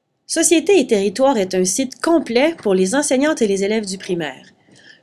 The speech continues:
Les quinze sociétés du programme d'univers social y sont décrites dans plus de quatre cents fiches thématiques. Les textes sont adaptés au niveau de lecture des élèves et ont été revus en fonction des nouvelles exigences du document sur la progression des apprentissages.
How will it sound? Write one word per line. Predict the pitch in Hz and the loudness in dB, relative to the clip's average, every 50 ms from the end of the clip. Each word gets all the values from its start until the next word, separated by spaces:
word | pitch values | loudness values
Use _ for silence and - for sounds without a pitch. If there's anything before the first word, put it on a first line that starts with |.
| _ - | _ -8
Les | 175 180 180 | -6 -6 -2
quinze | - 285 320 359 359 269 - | 2 4 6 6 6 6 6
sociétés | - 269 277 - - 254 254 - 339 | 4 2 2 2 0 -2 -2 -2 -2
du | 285 196 190 185 | -2 -2 -4 -4
programme | - 214 202 214 233 285 294 247 | -2 -2 -2 0 0 0 0 0
d'univers | 214 233 240 233 208 220 226 226 | 0 0 0 0 0 0 -2 -2
social | - - 180 - - - 254 302 339 330 277 - - | -2 -4 -4 -2 -2 0 0 0 0 0 0 -2 -4
y | 214 | -4
sont | 202 - 208 214 | -2 -2 -2 -2
décrites | 202 240 - - - 359 359 - 180 | -4 -4 -4 -2 0 0 0 -2 -2
dans | - 226 220 | -4 -4 -4
plus | - 311 269 | -2 -2 -2
de | 226 220 | -2 -2
quatre | 214 - 330 311 311 - 277 | -2 -2 -4 -4 -2 -2 -2
cents | - - 247 233 | -2 -2 -2 -4
fiches | 214 - 262 247 - - | -4 -4 -4 -2 -2 -2
thématiques. | - 233 214 208 196 190 - - 170 160 - - - - _ _ _ - _ - - _ _ _ | 0 0 0 0 -2 -4 -4 -8 -8 -10 -12 -16 -20 -20 _ _ _ -20 _ -20 -20 _ _ _
Les | - 170 185 190 | -6 -4 -2 2
textes | - 262 254 - - - 202 | 2 2 2 2 0 -4 -4
sont | 190 - 165 160 165 233 | -2 -4 -4 -4 -2 -2
adaptés | 226 226 214 208 - - 220 190 | 0 0 0 -2 -2 -2 -2 -2
au | 180 | 0
niveau | 185 220 233 240 269 | 0 -2 -2 -2 -2
de | - 220 | -2 -2
lecture | 214 214 208 - - 226 208 | -2 -4 -2 -4 -4 -4 -2
des | 190 190 175 170 | -2 -2 -2 -2
élèves | 170 160 190 240 277 294 262 254 - - - - - - _ 214 | -2 -2 0 0 0 0 0 -4 -8 -14 -18 -20 -20 -6 _ 2
et | 240 240 | 4 4
ont | 240 | 4
été | 247 277 277 294 294 | 2 0 0 0 2
revus | 269 269 269 247 320 381 | 2 2 2 2 2 0
en | 302 226 | 0 0
fonction | - - 226 220 214 - 294 285 | 0 -2 -2 -2 -2 -2 -2 -2
des | 247 214 202 | -2 0 0
nouvelles | 220 226 214 254 262 254 220 | 0 0 0 0 0 0 0
exigences | 220 190 185 180 202 190 202 214 240 262 262 247 | -2 -2 -4 -4 -4 -2 -2 -2 -2 -2 -4 -6
du | - - 180 | -6 -10 -4
document | 180 247 254 254 - 240 214 220 262 269 | -2 0 0 0 -2 -2 -2 -2 -4 -4
sur | - - 175 | -6 -6 -6
la | 165 160 | -8 -8
progression | - - 226 208 208 208 202 - - 254 247 | -6 -6 -6 -4 -4 -4 -4 -2 -4 -4 -4
des | 202 185 170 185 | -4 -4 -4 -4
apprentissages. | 190 185 - 185 180 185 - - - 165 139 - - - - - | -6 -6 -8 -8 -10 -8 -10 -10 -10 -10 -12 -12 -14 -16 -16 -18